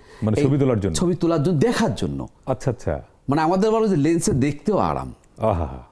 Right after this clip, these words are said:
Speaker 2: মানে লে-, আমরা যখন জুম করি,
Speaker 1: হুম।
Speaker 2: তখন কিন্তু পাখি দেখা যায়। তো আমরা কিন্তু যারা ছবি তুলি, তারা কিন্তু পাখি দেখিও।
Speaker 1: রাইট।
Speaker 2: মানে কিছুক্ষণ ছবি তোলা বাদ দিয়ে পাখি দেখি।
Speaker 1: আহা।
Speaker 2: হ্যাঁ,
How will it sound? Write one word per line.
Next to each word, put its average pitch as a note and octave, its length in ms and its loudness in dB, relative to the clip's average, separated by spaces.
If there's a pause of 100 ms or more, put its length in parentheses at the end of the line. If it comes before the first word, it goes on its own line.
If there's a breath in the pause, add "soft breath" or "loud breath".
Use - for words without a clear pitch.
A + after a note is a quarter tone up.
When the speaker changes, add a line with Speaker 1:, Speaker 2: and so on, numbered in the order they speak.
(100)
Speaker 2:
মানে C3 240 2
লে-, C#3 180 0
আমরা D#3 120 2
যখন F3 240 2
জুম E3 220 2
করি, D#3+ 500 0
Speaker 1:
হুম। E2+ 260 -2
Speaker 2:
তখন D#3+ 200 0
কিন্তু E3+ 180 -2
পাখি D3+ 240 -2
দেখা B2+ 320 0
যায়। C#3+ 140 0
তো D#3 100 0
আমরা D3 160 0
কিন্তু E3 320 0
যারা C#3 180 2
ছবি C#3 280 -2
তুলি, C3+ 220 -2
তারা D3 120 0
কিন্তু D3 160 0
পাখি C3 180 -2
দেখিও। F2+ 420 -4 (100)
Speaker 1:
রাইট। F2+ 440 0 (100)
Speaker 2:
মানে E3 140 2
কিছুক্ষণ F3+ 380 0
ছবি F3 260 -2
তোলা F#3 180 2
বাদ E3+ 180 0
দিয়ে D#3+ 140 2
পাখি A2+ 260 0
দেখি। E2 340 -4
Speaker 1:
আহা। F2 280 -2 (260)
Speaker 2:
হ্যাঁ, F3+ 200 -4